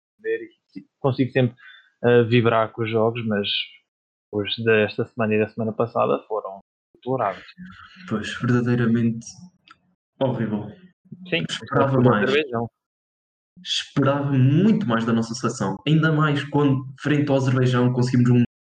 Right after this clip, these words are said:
Speaker 2: eh, uma mera vitória de um zero com um autogol.
Speaker 1: Exatamente.
Speaker 2: E, e cons-, e escapámos ao Luxemburgo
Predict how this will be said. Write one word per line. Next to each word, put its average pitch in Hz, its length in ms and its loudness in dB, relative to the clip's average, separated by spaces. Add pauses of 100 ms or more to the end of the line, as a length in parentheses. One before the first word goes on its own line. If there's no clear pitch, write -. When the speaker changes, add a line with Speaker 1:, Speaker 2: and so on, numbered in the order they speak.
(680)
Speaker 2:
eh, 120 240 4
uma 127 100 4
mera 131 200 4
vitória 127 420 4
de 120 120 4
um 135 120 4
zero 110 540 0
com 120 120 4
um 123 140 6
autogol. 113 720 4 (720)
Speaker 1:
Exatamente. 110 600 -4 (540)
Speaker 2:
E, 120 520 6
e 123 80 6
cons-, 127 320 4
e 135 60 8
escapámos 156 540 4
ao 143 80 6
Luxemburgo 139 800 4